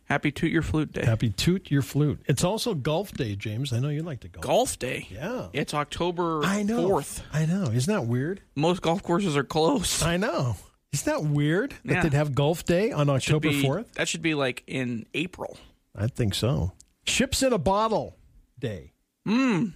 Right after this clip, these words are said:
Speaker 2: Those are cool.
Speaker 1: How do they get those in there, huh?
Speaker 2: I know, right? Way cool stuff. Taco Day.
Speaker 1: Okay.
Speaker 2: All right. Uh, vodka Day. I think I'll pass.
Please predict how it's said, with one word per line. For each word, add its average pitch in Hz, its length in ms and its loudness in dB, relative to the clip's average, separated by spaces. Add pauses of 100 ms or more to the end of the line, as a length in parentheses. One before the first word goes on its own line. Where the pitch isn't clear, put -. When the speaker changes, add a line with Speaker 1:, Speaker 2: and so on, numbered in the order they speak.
(140)
Speaker 2:
Those 156 160 2
are 269 40 0
cool. 139 200 2
Speaker 1:
How 175 80 4
do 180 80 4
they 175 80 2
get 170 140 -2
those 156 180 0
in 160 160 0
there, 135 180 0
huh? 135 60 0
Speaker 2:
I 143 180 2
know, 175 280 2
right? 139 360 0 (300)
Way 147 240 0
cool 117 240 -2
stuff. 107 400 -4 (260)
Taco 247 400 2
Day. 214 380 -2 (760)
Speaker 1:
Okay. 190 200 2 (200)
Speaker 2:
All 131 120 4
right. 359 280 2 (960)
Uh, 120 300 4
vodka 175 480 2
Day. 135 480 0
I - 340 -20
think 160 140 -2
I'll 127 80 0
pass. 104 480 -2